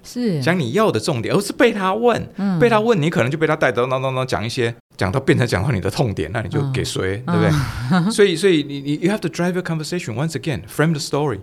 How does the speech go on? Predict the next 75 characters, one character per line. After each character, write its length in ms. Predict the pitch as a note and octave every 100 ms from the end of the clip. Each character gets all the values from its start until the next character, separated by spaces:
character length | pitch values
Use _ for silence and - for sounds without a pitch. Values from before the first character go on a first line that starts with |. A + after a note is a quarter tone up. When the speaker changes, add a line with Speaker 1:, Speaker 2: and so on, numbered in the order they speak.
| - _ -
Speaker 2:
那 100 | F3+
frame 220 | E3 G3
the 100 | F3
story 340 | - D#3+ E3
里 120 | B2
面 100 | A2
的 80 | C#3+
原 160 | A2 B2+
则 40 |
就 100 | B2+
是 60 | B2+
说， 280 | C3 C3+ C3+ _ _
你 80 | B2
不 100 | C#3
是 120 | F#3
只， 200 | G3 - -
你 140 | B2+
不 140 | A#2+
能 100 | F#3+
只 160 | F3+ D3+
想 260 | - F#2+ G2
说 160 | C#3 C3+ -
我 160 | C3+ B2
要 180 | F3+ D3
讲 240 | G#2+ G2+
什 180 | - E2
么 80 | D#2+
给 160 | F#2 G2+
你 120 | F#2
知 220 | - F2+
道 260 | E2+ G2 G#2+
而 300 | E2+ E2+ F#2+
已， 120 | F2+ - - _
Speaker 1:
嗯。 200 | F#3+ D#3+
Speaker 2:
而 80 | C3+
想 200 | D#3 A#2+
说， 140 | G#2 B2 - - -
啊， 100 | A#2+
啊， 180 | - D3
对 120 | E3+
象 240 | C3 - B2
这 140 | A#2+
个 140 | A2 F#2
人 200 | D2+ F2+
是 120 | -
干 180 | A2 E2+
什 160 | -
么 60 | - -
的？ 120 | - - _ _ -
我 100 | C#3
讲 200 | D#3 B2+
什 200 | E3 F#2+
么？ 200 | E2+ D#2 - _ _
Speaker 1:
他 140 | -
会 160 | F#3+ G3+
有 20 |
Speaker 2:
彰 220 | F3+ F#3+
显 240 | G3 D#3 A#2
了 100 | A#2+
我 180 | G#2 G2+
觉 200 | B2 A#2+
得 100 | A2+
我 80 |
好 220 | A2+ E2+ D#2+
的 80 |
地 180 | F#2 A2+
方， 240 | F#2 E2 F2 - - - -
他 100 | F3
会 140 | G3+
觉 120 | F#3+ C#3
得 60 |
说 140 | C#3+ F3+
，“嗯， 180 | B3 A#3+
很 140 | D3+
touching。” 400 | F3 A3 - C#3+